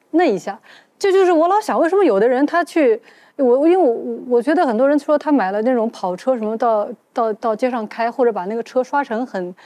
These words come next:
炫的样子，呃，就很炫的那种，那个颜色的啊开。我老想他坐在车里又看不见，但是他脑子里闪过的都是一路上大家张大了嘴的那种艳羡，那种回头率，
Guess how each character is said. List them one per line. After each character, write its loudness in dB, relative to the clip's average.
炫 0
的 2
样 0
子， -8
呃， 2
就 0
很 -4
炫 0
的 2
那 0
种， -4
那 -8
个 0
颜 -2
色 -2
的 -6
啊 -6
开。 -2
我 -4
老 2
想 -2
他 -2
坐 0
在 0
车 -2
里 4
又 2
看 -2
不 -2
见， 0
但 -2
是 -2
他 -4
脑 0
子 0
里 0
闪 -6
过 0
的 0
都 0
是 -2
一 0
路 4
上 -2
大 0
家 -2
张 -2
大 -2
了 -4
嘴 -6
的 -4
那 -4
种 -6
艳 -2
羡， -8
那 -4
种 -6
回 -6
头 -6
率， -4